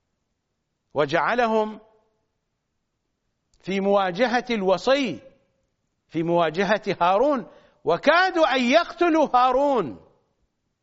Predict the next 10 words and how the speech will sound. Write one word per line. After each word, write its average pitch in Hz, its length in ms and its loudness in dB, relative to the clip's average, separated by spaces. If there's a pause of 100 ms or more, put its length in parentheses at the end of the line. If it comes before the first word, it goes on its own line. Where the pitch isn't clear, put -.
(1200)
ماذا 247 560 2 (1900)
نقرأ 233 840 0
في 208 220 -4
سورة 269 460 2
الأعراف 190 920 0 (2000)
في 165 80 -6
الآية 202 760 -2 (500)
الخمسين 185 880 -2 (840)
بعد 151 320 -4
المائة 208 840 -4